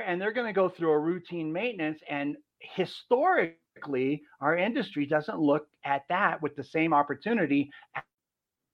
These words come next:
as a service call. And so for, and let's use silly numbers. So let's say you've got a good maintenance tech. He's got a few years. He's an apprentice, fifteen bucks an hour,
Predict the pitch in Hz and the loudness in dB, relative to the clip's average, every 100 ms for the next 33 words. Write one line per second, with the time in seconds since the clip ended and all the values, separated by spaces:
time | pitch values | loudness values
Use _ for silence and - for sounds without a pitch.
0 | _ 147 156 151 147 143 135 _ _ - | _ 2 2 4 2 2 0 _ _ -20
1 | - - 180 165 131 - 101 73 - _ | -14 2 4 6 4 0 -6 -6 -10 _
2 | _ _ _ _ _ 185 175 214 180 - | _ _ _ _ _ 0 6 8 8 6
3 | - 226 220 196 208 208 233 254 262 247 | 0 2 2 0 0 6 6 6 2 0
4 | - 226 202 185 143 135 180 175 240 247 | 6 8 8 6 4 4 6 10 8 8
5 | 285 254 247 - - 190 196 190 180 175 | 6 8 8 2 -4 0 6 8 8 6
6 | 202 226 202 180 151 - 143 143 143 151 | 4 4 0 -2 -4 -2 -2 -2 -4 0
7 | 147 139 - 196 185 175 170 - _ _ | 0 0 -4 -2 2 2 2 -2 _ _
8 | 139 151 170 175 165 - 175 - - - | -6 -4 0 2 2 2 -4 -6 -16 -18
9 | _ _ _ 180 160 143 294 _ 247 196 | _ _ _ -4 -4 -6 -16 _ -2 -2
10 | - 220 208 202 196 185 190 214 170 165 | -4 -4 2 4 4 2 6 8 8 6